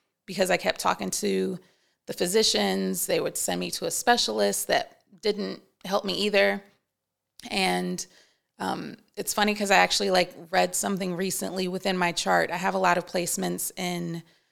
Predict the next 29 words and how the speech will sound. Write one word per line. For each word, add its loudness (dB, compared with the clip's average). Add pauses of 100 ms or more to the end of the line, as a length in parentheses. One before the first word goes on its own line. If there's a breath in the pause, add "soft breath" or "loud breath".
(220 soft breath)
um, -6 (500)
I -20
wanna -8
say -4
it's -6
the -8
sixth -6
house. -8 (720)
But -2
anyway, 6
one 0
of 0
the, -2 (120)
a 2 (180)
lot 2
of 4
the -2
placements -2
I 2
have 2 (420 soft breath)
are 2
in 2
the 0
house 0
of, -2
like, -2 (500)
healing 0
and -2
health 0